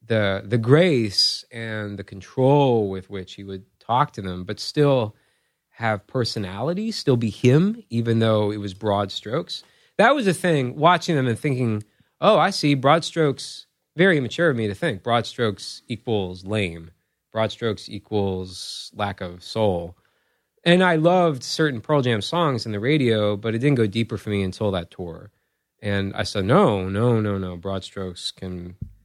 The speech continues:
be the highest level of artistry." Um, they would, their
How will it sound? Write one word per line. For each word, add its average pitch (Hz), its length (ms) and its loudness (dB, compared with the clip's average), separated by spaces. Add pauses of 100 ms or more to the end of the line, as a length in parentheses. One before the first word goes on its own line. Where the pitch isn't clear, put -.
(260)
be 104 100 -6
the 92 120 -6
highest 107 340 0
level 90 220 -8
of 87 60 -14
artistry." 87 600 -16 (560)
Um, 104 400 0
they 202 100 8
would, 202 280 4
their 170 360 4